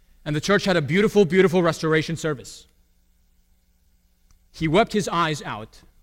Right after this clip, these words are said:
in front of the church and was restored. That was church discipline at its best. This story is true, dear friends.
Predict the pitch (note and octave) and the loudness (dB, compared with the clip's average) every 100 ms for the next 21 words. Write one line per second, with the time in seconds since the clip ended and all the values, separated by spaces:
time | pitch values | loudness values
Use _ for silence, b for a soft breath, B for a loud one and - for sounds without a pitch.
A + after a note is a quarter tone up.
0 | _ D3 C3+ E3 D#3+ D#3 C#3+ G#2+ - - | _ -10 -2 -2 -2 -4 -6 -8 -14 -20
1 | _ _ _ _ _ _ _ _ _ _ | _ _ _ _ _ _ _ _ _ _
2 | _ _ - B2 C3+ C3+ - E3+ D3 - | _ _ -12 -8 -6 -6 -6 -4 -4 -6
3 | _ _ _ _ _ _ _ _ _ _ | _ _ _ _ _ _ _ _ _ _
4 | _ _ _ _ _ _ _ _ C#3+ C3+ | _ _ _ _ _ _ _ _ -8 -6
5 | A#2+ D3+ C3 D3 D#3 - G#2+ A2 G#2+ - | -6 -6 -6 -6 -8 -12 -12 -10 -12 -14
6 | G#2+ - - _ _ _ _ - _ _ | -16 -18 -20 _ _ _ _ -20 _ _
7 | _ _ _ _ _ _ _ _ _ _ | _ _ _ _ _ _ _ _ _ _
8 | _ _ _ _ _ _ _ _ _ _ | _ _ _ _ _ _ _ _ _ _
9 | _ _ _ D3 E3 F#3 F#3 F3+ C#3+ - | _ _ _ -4 -2 0 2 2 -2 -4
10 | F3+ C3+ A#2 A2 A#2 C#3+ - | -4 -4 -6 -8 -12 -12 -18